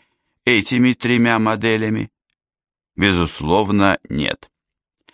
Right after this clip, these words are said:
Имеется множество вариаций, свидетельствующих о сложности существующих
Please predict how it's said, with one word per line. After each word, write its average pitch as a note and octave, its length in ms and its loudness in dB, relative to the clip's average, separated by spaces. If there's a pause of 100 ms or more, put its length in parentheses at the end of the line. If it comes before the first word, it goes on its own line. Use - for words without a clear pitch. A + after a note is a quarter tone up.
(220)
Имеется E2+ 720 2
множество F2 720 0
вариаций, D#2+ 800 -2 (540)
свидетельствующих C3+ 1300 -2
о G#2+ 220 0
сложности G#2+ 1000 -2 (300)
существующих F#2 1160 -2